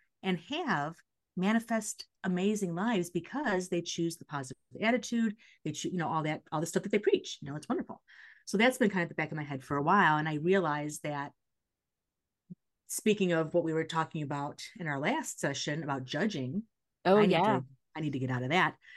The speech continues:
Speaker 1: But I'm like, "Okay, well, so that wasn't healthy. That wasn't, that wasn't healthy positivity."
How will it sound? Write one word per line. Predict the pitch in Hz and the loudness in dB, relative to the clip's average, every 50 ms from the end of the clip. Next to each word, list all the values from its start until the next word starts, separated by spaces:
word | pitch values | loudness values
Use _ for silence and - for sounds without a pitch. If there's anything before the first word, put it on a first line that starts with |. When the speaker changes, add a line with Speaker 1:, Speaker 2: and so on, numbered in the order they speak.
| - - - - - _ - | -20 -18 -20 -20 -12 _ 2
Speaker 1:
But | 180 170 | 4 4
I'm | 170 | 4
like, | 170 165 - | 4 0 0
"Okay, | 233 - 208 175 | -2 0 0 0
well, | 170 139 | 0 0
so | - - 196 | 0 2 4
that | 226 294 | 4 4
wasn't | 359 339 - 190 160 | 2 0 -2 -2 -2
healthy. | 190 180 160 - - - - - | -2 -2 -4 -4 -12 -16 -14 -10
That | 170 | -6
wasn't, | 170 180 165 190 147 170 | -4 -4 -2 -2 0 2
that | 175 190 | 2 4
wasn't | 202 196 190 - - | 4 2 2 -2 -4
healthy | - 180 165 147 - 151 131 | -2 -4 -4 -4 -4 -6 -6
positivity." | 127 139 135 127 - - - 160 135 - - | -4 -4 -6 -6 -6 -6 -6 -6 -6 -6 -8